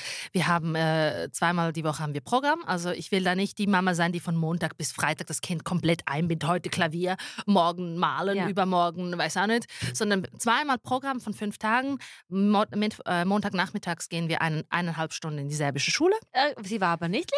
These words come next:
Speaker 2: letzten Montag da, hat sie gesagt, hä?
Speaker 1: Ja, weil sie waren in den Wald, sie war tot.
Speaker 2: Ah,
Speaker 1: Sie war
Speaker 2: okay.
Speaker 1: echt todmüde. Und dann heute Nachmittag gehen wir in die Ballettstunde.
Speaker 2: <gasps>
Speaker 1: Ja. Und ich finde so
Speaker 2: Ja.
Speaker 1: zwei Sachen, die unterschiedlich sind. Und dann sage
Speaker 2: Ja.
Speaker 1: ich sie,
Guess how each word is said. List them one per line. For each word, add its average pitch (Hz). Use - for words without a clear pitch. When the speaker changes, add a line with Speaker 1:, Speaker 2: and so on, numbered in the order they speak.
Speaker 2:
letzten 403
Montag 233
da, 165
hat 160
sie 156
gesagt, 139
hä? 202
Speaker 1:
Ja, 196
weil 208
sie 180
waren 185
in 180
den 170
Wald, 156
sie -
war 151
tot. 131
Speaker 2:
Ah, 185
Speaker 1:
Sie 143
war 175
Speaker 2:
okay. -
Speaker 1:
echt -
todmüde. 143
Und 196
dann 165
heute 139
Nachmittag 330
gehen 202
wir 220
in 247
die 311
Ballettstunde. -
Speaker 2:
<gasps> -
Speaker 1:
Ja. 175
Und 226
ich 330
finde 370
so 339
Speaker 2:
Ja. 330
Speaker 1:
zwei 302
Sachen, 294
die 262
unterschiedlich 262
sind. 240
Und 220
dann 220
sage 214
Speaker 2:
Ja. 233
Speaker 1:
ich -
sie, 226